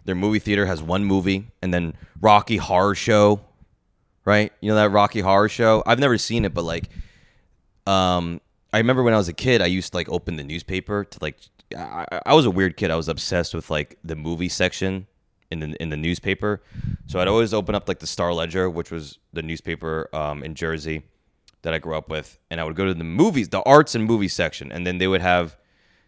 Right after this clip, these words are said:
the fucking movie poster and underneath it, they would have in little print all, like, the theaters that, that they were, uh,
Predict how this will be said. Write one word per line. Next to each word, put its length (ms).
the 200
fucking 840
movie 840
poster 680
and 120
underneath 480
it, 220
they 80
would 140
have 420
in 200
little 180
print 340
all, 760
like, 380
the 100
theaters 440
that, 300
that 180
they 100
were, 240
uh, 380